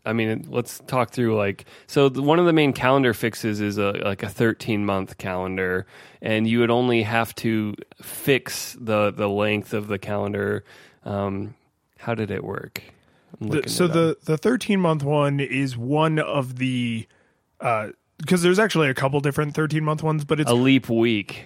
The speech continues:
Speaker 2: Yes,
Speaker 1: Yeah.
Speaker 2: it's, it's one of the ones that's standardized, meaning if you, like,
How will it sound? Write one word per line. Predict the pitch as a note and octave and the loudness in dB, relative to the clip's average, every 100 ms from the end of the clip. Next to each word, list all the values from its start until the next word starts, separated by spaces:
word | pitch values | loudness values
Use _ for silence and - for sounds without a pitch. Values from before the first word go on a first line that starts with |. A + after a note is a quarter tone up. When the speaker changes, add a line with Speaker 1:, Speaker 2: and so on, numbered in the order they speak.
| - | -2
Speaker 2:
Yes, | E3 A#2+ G#2 | 0 2 0
Speaker 1:
Yeah. | D3+ | -2
Speaker 2:
it's, | C#3 | -2
it's | D#3+ D3 | -4 -2
one | F3+ A3 | 0 2
of | |
the | G#3+ | 2
ones | F#3+ F3+ C#3+ | 2 2 0
that's | C#3 - | -4 -4
standardized, | - - - B2 C3+ D3 D3+ D#3 E3 E3+ D#3+ - D3+ | -8 -8 -6 0 2 2 2 2 4 4 2 0 -2
meaning | D3+ D#3+ C#3 C3 A#2 - - _ _ _ _ | 0 2 2 0 -4 -12 -20 _ _ _ _
if | D3 B2+ | -2 -2
you, | C#3 D3+ F3 F3+ F3 | -4 0 2 2 2
like, | D3+ D3+ D3 | 2 0 -2